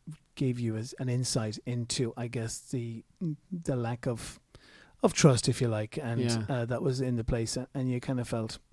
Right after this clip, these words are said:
Speaker 1: "Hmm, you know, this isn't, this isn't really how it should be, and I shouldn't have to be working
Speaker 2: Yeah,
Speaker 1: around
Speaker 2: I
Speaker 1: this."
Speaker 2: find that interesting. It's amazing, you know, sometimes we think of, uh, situations where there's a bad boss situation or a bad relationship with a boss, that it can be big things and it's, it's big fights, and, you know, we think of
Speaker 1: Yeah.
Speaker 2: major stressors, but
Speaker 1: Yeah.
Speaker 2: actually small questions put in the wrong way can be,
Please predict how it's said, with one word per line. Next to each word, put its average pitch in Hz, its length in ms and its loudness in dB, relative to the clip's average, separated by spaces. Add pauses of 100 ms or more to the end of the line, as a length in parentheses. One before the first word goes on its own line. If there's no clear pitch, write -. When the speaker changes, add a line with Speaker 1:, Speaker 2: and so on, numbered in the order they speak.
(120)
Speaker 1:
"Hmm, 180 340 6 (180)
you 160 100 4
know, 143 140 8
this 135 200 6
isn't, 120 480 2
this 135 140 4
isn't 123 240 4
really 120 160 4
how 113 220 2
it 110 100 2
should 117 220 -2
be, 113 180 2
and 117 100 0
I 123 60 2
shouldn't 123 320 0
have 110 220 -4
to 120 80 -4
be 117 120 -2
working 113 340 0
Speaker 2:
Yeah, 110 80 -2
Speaker 1:
around 110 200 2
Speaker 2:
I 113 40 2
Speaker 1:
this." 113 100 0
Speaker 2:
find 240 180 4
that 220 100 2
interesting. 190 440 2
It's 127 100 -2
amazing, 160 580 6
you 139 140 -2
know, 127 120 2
sometimes 156 440 0
we 123 60 -4
think 123 240 -2
of, 107 240 -2
uh, 101 260 -2
situations 110 760 0
where 107 80 0
there's 101 160 -2
a 104 60 0
bad 107 340 -2
boss 101 220 -2
situation 104 560 -4
or 101 60 -4
a 98 40 -6
bad 107 220 -2
relationship 101 480 -4
with 98 80 -8
a 98 60 -4
boss, 98 240 -4
that 107 120 -6
it 101 100 -8
can 107 160 -4
be 104 120 -4
big 107 360 -4
things 107 420 -6
and 98 120 -8
it's, 92 200 -12
it's - 220 -16
big 110 280 -6
fights, - 460 -8
and, 98 180 -8
you 104 80 -8
know, 104 80 -6
we 98 120 -8
think - 180 -6
of 135 80 6
Speaker 1:
Yeah. 156 280 10
Speaker 2:
major 185 280 8
stressors, 127 500 -4
but 131 100 0
Speaker 1:
Yeah. 147 60 4
Speaker 2:
actually 151 220 2
small 175 420 0
questions 151 560 -2
put 139 180 -4
in 127 120 0
the 117 80 0
wrong 117 240 0
way 135 280 0
can 120 220 -4
be, 120 220 0